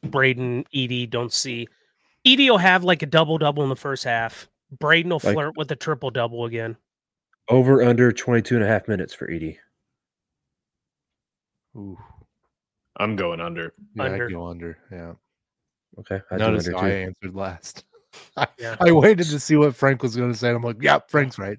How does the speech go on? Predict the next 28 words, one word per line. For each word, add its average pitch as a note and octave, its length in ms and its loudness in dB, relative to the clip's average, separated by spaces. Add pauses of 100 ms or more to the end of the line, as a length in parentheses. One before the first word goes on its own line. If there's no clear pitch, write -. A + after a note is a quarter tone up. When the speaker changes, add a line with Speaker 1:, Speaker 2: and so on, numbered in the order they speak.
Speaker 3:
under." G#2+ 300 -8 (320)
Speaker 1:
No, F3+ 220 6
Speaker 4:
Oh, G#3 40 8
we F#3+ 100 2
Speaker 1:
I G#3 80 4
Speaker 4:
have, F3+ 100 0 (280)
uh, F#3+ 80 0 (220)
over. G2 280 -4 (160)
We F#2 60 -4
have F2+ 100 0
an F2 80 -4
over F#2+ 340 0
here F2+ 200 -4
in F2 100 -6
the F#2 80 -8
comments. D3 360 0
Speaker 3:
Oh, D3 280 2
Nick, B2+ 380 -4
quit D3+ 240 -4
drinking. G#2 500 -10 (100)
Speaker 1:
I G3 120 4
think C4+ 260 -4
you A#3 120 2
could G#3+ 220 -2
easily F3+ 440 -2
see D#3 280 -2
it D3+ 80 -10
by, C3+ 200 -8